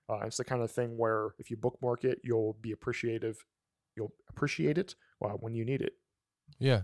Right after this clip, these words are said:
Speaker 2: It's a really good, uh, collection of links. I'll, uh, there's, there's a few there I'm gonna check out further, such as, um, uh, the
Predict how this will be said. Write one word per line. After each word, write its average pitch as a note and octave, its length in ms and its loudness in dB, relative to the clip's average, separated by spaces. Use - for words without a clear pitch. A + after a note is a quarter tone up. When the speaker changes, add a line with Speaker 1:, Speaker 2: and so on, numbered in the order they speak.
Speaker 2:
It's C#3+ 160 4
a F3 120 10
really F3+ 340 6
good, D3+ 200 6
uh, C3+ 140 6
collection A#2 360 2
of A2 80 0
links. - 540 0
I'll, A#2+ 340 4
uh, A#2+ 260 8
there's, D3 240 4
there's C3 240 4
a A#2 40 2
few C#3 160 2
there G#2+ 200 6
I'm G2+ 220 6
gonna F#2 360 0
check - 260 -2
out F#2 240 -2
further, D#2+ 500 2
such - 320 -6
as, D#2+ 240 -2
um, D2+ 300 -2
uh, D#2 460 -2
the G2 360 -4